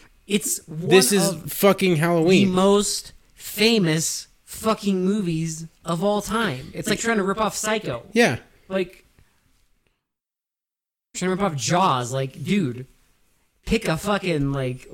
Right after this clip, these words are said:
Speaker 1: a smaller target. It's literally one of the most popular movies of all time.
Speaker 2: Well, that's what I'm saying. Like,
Speaker 1: Even, like, 'cause we've watched, like, we've had, like, several Alien ripoffs on the podcast, right?
Speaker 2: Yeah.
Speaker 1: But even those,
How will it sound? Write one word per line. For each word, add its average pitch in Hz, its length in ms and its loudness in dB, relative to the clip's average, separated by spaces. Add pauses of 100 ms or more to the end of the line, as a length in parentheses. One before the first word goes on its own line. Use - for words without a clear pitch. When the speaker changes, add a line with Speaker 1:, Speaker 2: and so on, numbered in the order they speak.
(140)
Speaker 1:
a 156 100 -8
smaller 170 540 0
target. 170 540 -4 (240)
It's - 260 -10 (540)
literally 170 600 -2 (280)
one 202 200 2
of 196 100 0
the 180 60 0
most 180 180 -2
popular 160 360 -2
movies 139 220 0
of 127 80 -8
all 117 100 -8
time. - 160 -14 (880)
Speaker 2:
Well, 196 180 4
that's 185 200 2
what 190 140 6
I'm 156 140 2
saying. 190 420 2
Like, 127 240 -4
Speaker 1:
Even, 277 300 0
like, 302 300 -4
'cause 170 160 -6
we've 190 200 -4
watched, - 280 -2
like, 123 320 -8 (880)
we've 156 140 -8
had, 165 200 -6
like, 139 100 -4
several 143 420 -8
Alien 127 380 -8
ripoffs 107 380 -14
on 104 80 -16
the 98 60 -20
podcast, 107 420 -16
right? 113 180 -14 (220)
Speaker 2:
Yeah. 175 160 0 (140)
Speaker 1:
But 226 160 -2
even 285 380 -2
those, 165 640 0